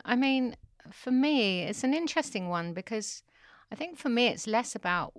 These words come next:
whether it's cheating or not, and it's just really about, is it acceptable or not? Do you know what I mean? That's the better question to be asking in this circumstance, because technically, is it cheating? Did he do anything? Not really. But,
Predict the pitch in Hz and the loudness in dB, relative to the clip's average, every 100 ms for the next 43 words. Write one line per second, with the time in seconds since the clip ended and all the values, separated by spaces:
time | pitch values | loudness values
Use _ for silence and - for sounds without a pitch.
0 | - - 185 196 180 135 - - 214 - | -20 -10 -6 -4 -6 -8 -10 -8 -8 -8
1 | 175 160 160 143 - - - - - 165 | -8 -6 -6 -8 -10 -12 -14 -14 -14 -16
2 | - - 165 170 156 151 151 151 - 143 | -18 -12 -8 -6 -8 -8 -4 -4 -4 -8
3 | 143 139 - 180 - - 151 - - 139 | -10 -14 -10 -6 -6 -8 -12 -10 -12 -12
4 | - - _ _ - - 185 185 180 185 | -16 -20 _ _ -20 -14 -8 -6 -4 -4
5 | 156 175 156 - 180 175 165 - 160 - | -2 -2 -2 -8 -6 -4 -4 -8 -12 -10
6 | 165 160 156 135 - 170 180 - 208 269 | -10 -10 -10 -8 0 2 0 -2 0 0
7 | 311 _ - - - _ - 190 190 180 | -2 _ -20 -20 -20 _ -6 -2 -2 -2
8 | - 180 185 196 - 185 - - 208 214 | 0 0 0 -4 -2 -2 -2 -6 -6 -4
9 | 196 - - _ _ _ _ _ - - | -4 -6 -14 _ _ _ _ _ -10 -4
10 | - - 170 165 - 170 170 175 - 156 | 0 2 2 0 0 2 2 2 -4 -8
11 | 170 - 180 - 185 180 180 175 165 160 | -4 -2 -2 0 0 2 0 0 -4 -4
12 | 180 180 175 180 - 180 170 170 165 - | -2 0 0 0 0 2 2 0 -2 -6
13 | - - - 160 175 165 160 151 151 156 | -10 -8 -6 -2 2 2 2 0 0 4
14 | 151 - - | 2 2 -6